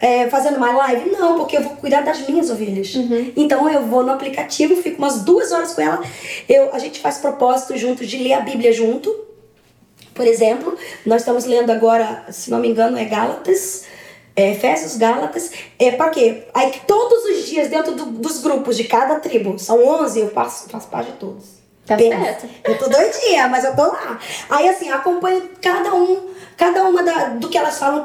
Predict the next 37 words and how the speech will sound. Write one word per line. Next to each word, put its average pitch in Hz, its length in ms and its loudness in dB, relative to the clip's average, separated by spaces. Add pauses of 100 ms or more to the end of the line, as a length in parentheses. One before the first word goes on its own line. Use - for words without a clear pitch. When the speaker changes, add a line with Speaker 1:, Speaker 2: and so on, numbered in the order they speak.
Speaker 1:
esse 302 220 0
versículo 294 500 -2
e - 140 -2
tal. - 240 0 (200)
Então, - 200 -2
a - 20 4
gente 294 160 -2
vai 311 100 2
se 320 120 -2
alimentando 311 500 0
todo - 220 -8
dia. 190 240 -4
Speaker 2:
Uhum. 233 400 -8
Speaker 1:
Por 370 180 4
quê? 208 300 -2 (200)
Porque - 380 -2
esse 370 320 2
momento 277 540 0
a - 20 -6
gente 330 220 -8
tem 381 160 -8
que - 80 -18
colocar - 320 -4
a - 20 -14
fé - 160 -4
em 233 80 2
prática. 180 460 -6 (200)
Speaker 2:
Sim. - 200 -4
Speaker 1:
Senão 359 160 6
você 359 260 2
se 339 120 -6
desespera. 339 720 -2 (220)
Speaker 2:
Sim. 233 80 -2
Speaker 1:
Porque 208 180 0
sem 370 200 4
você 359 280 0
poder 294 440 -6